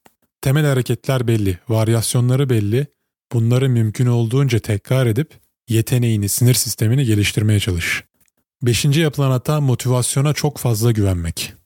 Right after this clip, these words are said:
İşte herkesin yirmi dört saati var. Sen yapamıyorsan yeteri kadar vakit ayırmadığın için. Kolay olsaydı herkes yapardı. Ben spora başlamış, benim karşıma gelen herhangi bir insanı daha fazla antrenman yapmaya, daha sağlıklı yemeye,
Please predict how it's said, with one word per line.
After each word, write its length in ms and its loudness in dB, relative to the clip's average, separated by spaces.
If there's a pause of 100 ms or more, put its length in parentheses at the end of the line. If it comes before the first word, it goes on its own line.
(220)
İşte 180 -4
herkesin 800 0
yirmi 300 2
dört 220 0
saati 380 0
var. 340 -2 (400)
Sen 240 -2
yapamıyorsan 640 0
yeteri 340 0
kadar 240 -2
vakit 340 0
ayırmadığın 520 2
için. 280 -2 (280)
Kolay 280 0
olsaydı 460 0
herkes 460 0
yapardı. 580 -2 (340)
Ben 140 2
spora 380 -2
başlamış, 480 0
benim 180 2
karşıma 440 0
gelen 280 0
herhangi 520 0
bir 60 2
insanı 360 0
daha 200 0
fazla 340 0
antrenman 400 0
yapmaya, 500 0
daha 200 0
sağlıklı 560 0
yemeye, 360 0